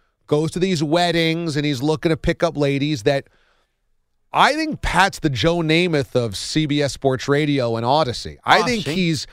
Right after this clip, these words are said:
Speaker 1: late nights, lot of women.
Speaker 2: Stifler.
Speaker 1: I think he's, he's got a lot of extracurriculars.
Speaker 2: I do too, which is why, I'm sorry, I'm no longer buying once a week. And I think the celibacy thing is going to be a big,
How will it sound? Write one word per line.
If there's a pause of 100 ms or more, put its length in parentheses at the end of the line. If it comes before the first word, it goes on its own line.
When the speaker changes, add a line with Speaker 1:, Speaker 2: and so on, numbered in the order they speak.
(260)
Speaker 1:
late
nights, (300)
lot
of
women.
Speaker 2:
Stifler. (1120)
Speaker 1:
I
think
he's,
he's
got
a
lot
of
extracurriculars.
Speaker 2:
I
do
too,
which
is
why,
I'm
sorry,
I'm
no
longer
buying
once
a
week.
And
I
think
the
celibacy
thing
is
going
to
be
a
big,